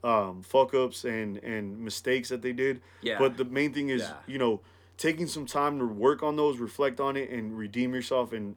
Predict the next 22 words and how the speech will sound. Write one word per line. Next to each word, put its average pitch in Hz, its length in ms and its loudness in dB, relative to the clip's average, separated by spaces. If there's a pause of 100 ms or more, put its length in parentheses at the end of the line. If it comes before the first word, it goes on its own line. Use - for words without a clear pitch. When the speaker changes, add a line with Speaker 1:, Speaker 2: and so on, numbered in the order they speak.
Speaker 1:
and 104 340 -8 (300)
you 123 80 -2
look 127 200 6
at 123 240 2
where 120 160 -4
we're 117 160 2
all 123 180 6
at 120 160 0
now. 123 340 2 (280)
Some 151 200 2
of 143 140 0
us 135 140 2
didn't 131 240 0
make 135 240 0
it, 139 220 -4
and 117 160 -6
to 117 100 -6
those 120 240 2
that 120 220 2
fell, 127 440 4
whether 107 460 -2 (400)
they, 107 220 -2